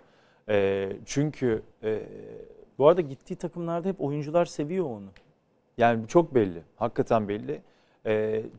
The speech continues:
Speaker 1: şart ne olursa olsun yani oyuncuların sahada mutlu olduğu gözlenebiliyor. Yani, e, ne bileyim geçen seneyi hatırlayalım. E, bazı oyuncular girdiğinde, e, çok mutlu gözükmediği anlar olmuş. Çünkü
Speaker 2: Evet.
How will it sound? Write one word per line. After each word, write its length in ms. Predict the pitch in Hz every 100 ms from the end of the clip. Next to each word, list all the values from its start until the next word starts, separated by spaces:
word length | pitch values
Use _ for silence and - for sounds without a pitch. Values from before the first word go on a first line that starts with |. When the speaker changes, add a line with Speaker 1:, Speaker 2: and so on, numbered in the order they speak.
| _ -
Speaker 1:
şart 380 | - 117 120 -
ne 120 | 139
olursa 400 | 165 143 135 123
olsun 340 | 113 104 151 -
yani 200 | 107 98
oyuncuların 500 | 110 117 120 127 135
sahada 320 | 131 127 127
mutlu 320 | 127 117 - 151
olduğu 380 | 131 110 139 135 - -
gözlenebiliyor. 800 | 107 104 113 113 104 101 87 82 _ _ _ _
Yani, 320 | 110 101 87 - _ _ -
e, 180 | 101 92 101 - - _ 147
ne 100 | 143
bileyim 140 | 104
geçen 300 | 107 123 147
seneyi 320 | 135 120 107 101
hatırlayalım. 600 | 92 98 101 104 143 - 110
E, 540 | 104 104 104 104 107 104 104 -
bazı 380 | 110 123 117 123
oyuncular 400 | 120 110 127 117 - - 92
girdiğinde, 840 | 104 123 113 131 127 127 143 151 - - _
e, 400 | 117 110 110 110 110 -
çok 240 | 131 120
mutlu 360 | 117 - 135 117
gözükmediği 560 | 117 113 127 113 123
anlar 280 | 117 117 120
olmuş. 380 | 110 95 85 -
Çünkü 220 | - 110
Speaker 2:
Evet. 140 | 107